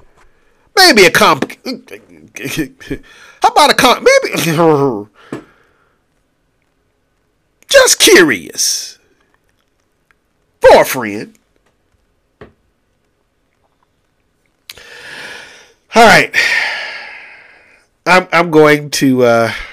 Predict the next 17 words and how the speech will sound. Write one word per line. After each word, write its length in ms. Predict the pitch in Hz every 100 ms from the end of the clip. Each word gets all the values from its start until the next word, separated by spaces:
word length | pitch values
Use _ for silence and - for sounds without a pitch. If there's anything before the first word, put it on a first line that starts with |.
| - _ _ _ _ _ _ _ _ _ _ _ _ - -
I'm, 180 | 139 147
I'm, 240 | 139 139 135
I'm 160 | 135 135
going 220 | 131 131
to 60 | 127
just 420 | 123 123 - - _ _ -
let 220 | 131 131
that 180 | 135 123
marinate 480 | 127 127 117 110 82
for 120 | -
a 40 |
little 260 | 95 98 85
bit. 280 | 90 104 - _ _ _ _ _ - _ - _ _ _
Let 240 | - 135 135
that 180 | 139 -
sink 400 | - 147 131 -
in. 340 | 101 90 110